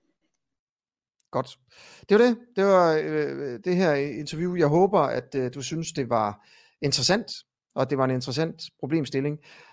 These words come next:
Som altid, så forsøger jeg at gå til sådan nogle interviews her med sådan meget, ved at være meget konkret og praktisk, og ikke sådan tage de helt store linjer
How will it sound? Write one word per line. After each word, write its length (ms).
Som 140
altid, 260
så 120
forsøger 320
jeg 160
at 60
gå 100
til 160
sådan 140
nogle 120
interviews 420
her 280
med 100
sådan 180
meget, 320
ved 80
at 60
være 100
meget 180
konkret 520
og 120
praktisk, 540
og 120
ikke 240
sådan 220
tage 160
de 120
helt 260
store 380
linjer 320